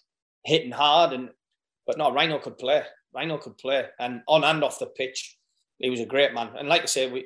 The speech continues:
we had, we spent some time together. We all, we all had a bit of fun at the right time, and, and through them times, you know, like you say, he, he was a, in my opinion, he was, he was a he was one of the best captains I played with, actually.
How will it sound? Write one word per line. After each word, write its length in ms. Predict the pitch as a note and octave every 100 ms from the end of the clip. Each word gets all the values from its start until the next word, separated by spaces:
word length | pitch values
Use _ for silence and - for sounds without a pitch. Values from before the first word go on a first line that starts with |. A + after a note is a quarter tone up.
| -
we 120 | B2+
had, 180 | D#3 C#3
we 60 | C3
spent 280 | - D#3
some 140 | - C#3
time 260 | - C3+
together. 280 | B2 B2 C3
We 100 | B2
all, 320 | D3 C#3+ B2+ - _ _ -
we 80 |
all 140 | C#3 C#3
had 100 | C3
a 60 |
bit 100 | B2+
of 80 | C3
fun 160 | - C#3+
at 80 | B2
the 80 |
right 220 | B2+ C3 -
time, 320 | C3 C3 B2 _ _ _ -
and, 300 | B2+ B2 A2+ -
and 260 | B2 B2 A#2+
through 280 | - D3+
them 220 | C3+ B2+ B2
times, 520 | C#3 C3 A#2 A2+ -
you 100 | C3
know, 100 | A#2+
like 180 | A#2+ A#2+
you 140 | C#3
say, 300 | B2+ B2+ B2
he, 220 | B2 A#2+ -
he 100 | B2+
was 140 | B2
a, 160 | B2+ A#2+ - _ _
in 100 | A#2
my 140 | D3+ C3+
opinion, 400 | - A#2+ B2+ B2+
he 80 |
was, 120 | A2+ A#2
he 180 | A#2
was 140 | A#2+ A2
a 140 | A#2+ - _ _ _ _ _ _ _ -
he 80 |
was 100 | C3+
one 120 | B2+ A#2
of 60 |
the 60 | A#2
best 200 | A#2+ -
captains 360 | B2 - A#2+
I 60 | A#2+
played 300 | - C3 A2+
with, 200 | D#3+ D#3
actually. 320 | A2+ - C3